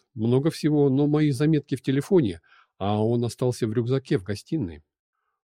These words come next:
«Что ж», Мир встал и стряхнул с себя крошки, взял тарелку. «Тогда придётся вернуться и продолжить наверху». «Значит, ты всё-таки выходишь к людям,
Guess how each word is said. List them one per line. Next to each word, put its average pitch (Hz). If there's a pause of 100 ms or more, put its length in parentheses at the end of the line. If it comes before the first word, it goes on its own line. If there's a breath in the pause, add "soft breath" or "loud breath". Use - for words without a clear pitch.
(240)
«Что 139
ж», - (580)
Мир 104 (120)
встал 147
и 107
стряхнул 120
с -
себя 110
крошки, -
взял 113
тарелку. 95 (600 soft breath)
«Тогда 123
придётся 117
вернуться 110
и 90
продолжить 110
наверху». 107 (1400)
«Значит, 147
ты 175
всё-таки -
выходишь 143
к -
людям, 90